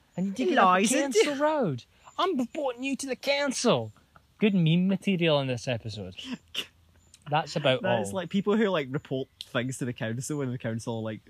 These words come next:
Speaker 2: "I have no jurisdiction over this."
Speaker 1: I'm reporting you to the council. I feel like digging up a road you could report to the council.
Speaker 2: Oh, yeah.
Speaker 1: But yeah, other than the memes and the fact that sort of the,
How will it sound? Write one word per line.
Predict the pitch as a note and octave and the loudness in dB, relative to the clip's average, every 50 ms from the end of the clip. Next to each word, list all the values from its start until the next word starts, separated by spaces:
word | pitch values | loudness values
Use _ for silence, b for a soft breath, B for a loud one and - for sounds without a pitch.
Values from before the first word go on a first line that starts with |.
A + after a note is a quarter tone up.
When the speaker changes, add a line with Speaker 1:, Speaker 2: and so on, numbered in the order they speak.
| - - | -14 -10
Speaker 2:
"I | A2 A#2 | -8 -8
have | A2+ | -6
no | A2 G#2+ A2 | -6 -8 -8
jurisdiction | G#2 A2+ A2 A2+ G#2+ - A#2 G#2 - - C3+ A#2+ | -8 -8 -8 -8 -6 -6 -8 -8 -6 -6 -6 -6
over | C3 A#2+ C#3 | -6 -6 -6
this." | B2 C3+ E3 E3 - - - - - - | -2 -2 -2 -2 -2 -6 -10 -12 -12 -14
Speaker 1:
I'm | A#3+ B3 C4 A#3 | -12 -10 -10 -8
reporting | A3+ G#3 - - B3 A#3 A#3 A#3 G#3 G#3 | -8 -10 -10 -8 -8 -8 -8 -10 -14 -18
you | G#3 G#3 G#3+ G#3 | -18 -16 -16 -16
to | F#3+ - - | -16 -16 -12
the | - F3 | -12 -12
council. | - - - A3+ A3+ A3+ A3 G3+ - | -10 -8 -8 -8 -8 -8 -10 -12 -12
I | - | -10
feel | A#2 - D3 | -8 -6 -6
like | B2 A2 | -6 -6
digging | G#2+ A2+ A2+ A2+ A2 | -6 -6 -6 -6 -6
up | G#2 - | -8 -10
a | G#2+ | -10
road | G#2 G#2 G2 F#2+ | -10 -10 -10 -12
you | - | -14
could | - - G#2+ - _ | -16 -16 -16 -16 _
report | _ - - - | _ -20 -20 -20
to | - - | -20 -20
the | - | -20
council. | - A2+ A2+ - - C#3 C3+ _ _ _ - - | -18 -18 -16 -18 -18 -20 -20 _ _ _ -10 -6
Speaker 2:
Oh, | |
yeah. | A2+ A2 G#2 G2+ G2 G2 G#2+ - _ _ b b b b b b b b - - _ _ _ _ _ _ _ _ _ _ | -6 -4 -4 -6 -8 -8 -12 -14 _ _ b b b b b b b b -20 -20 _ _ _ _ _ _ _ _ _ _
Speaker 1:
But | - B2+ C3+ | -12 -6 0
yeah, | C3+ B2+ A2 F#2+ F#2 G2+ - _ | 2 2 2 0 -2 -8 -6 _
other | D3 D3+ E3+ G#3 | -2 -2 0 0
than | G#3+ A3 G3 | 0 0 0
the | D#3 | 0
memes | C#3+ C3+ C#3 D3+ E3 F3+ F#3 F#3+ F#3+ F3+ D#3 - - - | 0 0 0 0 0 0 0 0 -2 -2 -4 -8 -10 -8
and | - A#2+ A#2+ A2+ G#2 A#2+ - | -6 -6 -4 -6 -6 -10 -8
the | - A#2+ G#2+ | -8 -8 -6
fact | - - A#2+ A2+ G2+ _ _ - | -4 -4 -6 -6 -6 _ _ -16
that | B2+ A2+ - _ - | -16 -16 -16 _ -8
sort | - - B2 A2 | -6 -6 -6 -6
of | A2 G#2 - - | -8 -10 -10 -8
the, | A2+ A2 | -8 -8